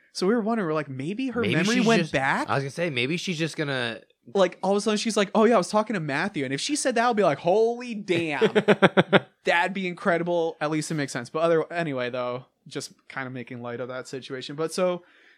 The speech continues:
Speaker 1: you know, that sucks. And especially when you try to talk to your mom, she doesn't know who you are. So, I mean, it's been, last year was, was shit.
Speaker 2: It was bad.
Speaker 1: Last year was very, very shitty for me.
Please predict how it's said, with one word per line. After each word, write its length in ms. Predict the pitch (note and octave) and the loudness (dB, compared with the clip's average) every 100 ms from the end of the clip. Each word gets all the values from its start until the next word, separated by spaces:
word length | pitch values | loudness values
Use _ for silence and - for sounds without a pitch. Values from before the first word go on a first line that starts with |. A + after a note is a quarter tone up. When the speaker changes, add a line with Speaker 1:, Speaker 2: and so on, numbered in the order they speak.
| - | -8
Speaker 1:
you 80 | |
know, 100 | B3 | -4
that 200 | B3 B3 | -2 -4
sucks. 420 | - C#3+ C#3 C#3+ D3 | -6 -4 -4 -4 -8
And 340 | C3 B2 C3 | -10 -12 -14
especially 580 | B2+ - C#3+ - C3+ B2+ - _ | -14 -8 -6 -6 -6 -8 -14 _
when 140 | - C3+ | -16 -14
you 40 | |
try 120 | B2 C3 | -6 -4
to 80 | |
talk 180 | B2+ B2+ | -4 -6
to 40 | C3+ | -6
your 80 | |
mom, 200 | B2 B2 | -10 -10
she 100 | A#2+ B2+ | -10 -14
doesn't 120 | B2 | -12
know 80 | A#2 | -12
who 80 | |
you 200 | B2 A#2 | -10 -10
are. 340 | A#2+ A#2 A#2 - _ | -8 -10 -12 -18 _
So, 160 | - | -14
I 60 | B2+ | -12
mean, 120 | C3 | -12
it's 200 | C3 C3+ | -12 -12
been, 260 | - D#3 C#3+ _ _ _ _ _ - | -10 -10 -12 _ _ _ _ _ -8
last 280 | A3+ C4+ | -6 -6
year 100 | C4 | -6
was, 300 | A3+ C#3 - - | -4 -6 -8 -10
was 140 | C#3+ | -8
shit. 320 | - - F#2+ - - | -6 -6 -8 -10 -12
Speaker 2:
It 80 | G2 | -8
was 180 | F#2+ | -8
bad. 340 | D#2+ D#2 D2+ G#2 | -8 -10 -10 -6
Speaker 1:
Last 220 | E3 G#3 | -6 -4
year 80 | A#3 | -6
was 140 | F3+ | -6
very, 300 | C3 D3+ D#3 | -6 -4 -4
very 200 | D3+ C#3+ | -4 -6
shitty 400 | C3+ - B2 A#2+ | -6 -8 -10 -12
for 180 | - B2 | -14 -14
me. 300 | A#2 A#2 C#3+ | -12 -14 -20